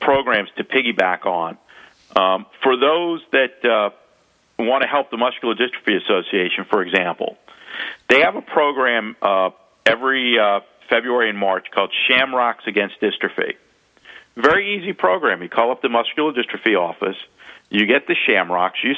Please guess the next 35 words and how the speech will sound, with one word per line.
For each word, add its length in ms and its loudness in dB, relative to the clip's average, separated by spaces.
sell 160 2
the 80 -10
Shamrocks 560 0
for 140 2
a 40 -2
dollar, 460 -2
and 160 2
at 140 -2
the 160 2
end 80 0
of 80 -4
the 80 0
month, 380 -2
when 140 0
the 80 -4
campaign's 580 -2
over, 180 0
you 120 -6
turn 320 0
in 120 -2
the 80 -2
money. 360 -2
Now, 200 2
how 160 2
does 120 -4
this 160 -4
benefit 460 0
your 80 0
business? 380 -4
Instead 420 2
of 140 -2
just 180 0
writing 380 2
a 40 0
check, 440 0